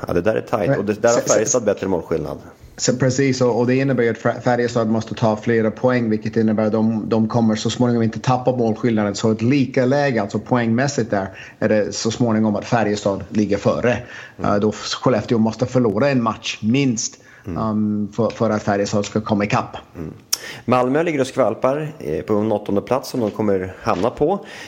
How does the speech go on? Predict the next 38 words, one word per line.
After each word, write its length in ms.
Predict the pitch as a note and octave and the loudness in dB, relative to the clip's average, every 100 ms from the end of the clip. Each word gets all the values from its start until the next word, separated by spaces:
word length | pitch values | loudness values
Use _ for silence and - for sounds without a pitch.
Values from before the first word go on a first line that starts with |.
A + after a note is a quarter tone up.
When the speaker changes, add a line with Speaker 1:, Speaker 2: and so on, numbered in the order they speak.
| - | -4
Speaker 1:
Eh, 120 | F2 - | -4 0
men 280 | A2 B2+ B2+ | 0 2 2
bakom 420 | A#2+ F#2+ A#2 G#2+ | 0 0 -2 0
där, 140 | D#2+ | 0
och 60 | - | 0
fortfarande 800 | - C#3 - - B2+ D3+ C#3+ F#2+ | 0 0 -2 -4 -2 0 2 0
den 80 | G2+ | 0
här 180 | G2 - | -2 -2
kampen 380 | E2 E2 E2+ | -4 -2 -2
där 80 | D#2+ | -2
Luleå, 500 | E2 G#2 B2+ D3 C3+ C3 | 0 0 0 -2 -4 -2
Karlskrona, 640 | A2 - - G#2+ E2+ G2 | -4 -4 -4 -2 0 -2
Djurgården, 540 | G#2+ A2+ F#2 F#2 G2 F#2+ - - - | 0 0 0 0 0 -2 -8 -6 0
de 160 | B2 | 0
följs 360 | A#2+ B2 A2+ D#3 | 0 0 0 -2
åt. 460 | E3+ - - - - | -2 -4 -6 -18 -8
De 140 | - A2+ | -2 0
förlorar 520 | - B2+ D3 D#3+ D#3+ | 2 2 2 2 0
i 360 | D#3 C#3+ C#3+ C3 | 0 0 0 0
massor, 560 | C#3+ B2 - C3+ D3 D3 - - | 0 0 0 2 2 -2 -12 -2
sen 200 | D#3 C3 | 0 2
vinner 280 | F#2 E2+ F#2 | 2 2 0
de. 240 | D#2 D2 - | 0 -6 -6
Sen 160 | - | -4
förlorar 380 | G#2+ G2 C#3 E3+ | -2 -2 0 0
de 100 | D#3 | 2
dem, 160 | D#3 - - | 0 -4 -4
sen 140 | C3+ B2 | -2 2
vinner 300 | A#2+ B2 A#2+ | 2 2 2
allihopa. 640 | A2+ G2 F#2 E2+ E2 E2+ | 0 0 -2 -4 -2 0
I, 320 | F#2 G2 - | 0 -2 -2
i 40 | G#2+ | 0
lördags 440 | A2+ A2+ A2 - | 0 2 -2 0
är 80 | G2 | 0
det 60 | G#2+ | 0
intressant 500 | - G#2 G#2+ G#2 G#2 | -4 -2 0 -2 -2
det 80 | |
där. 280 | G2 F#2 F#2 | -2 0 -2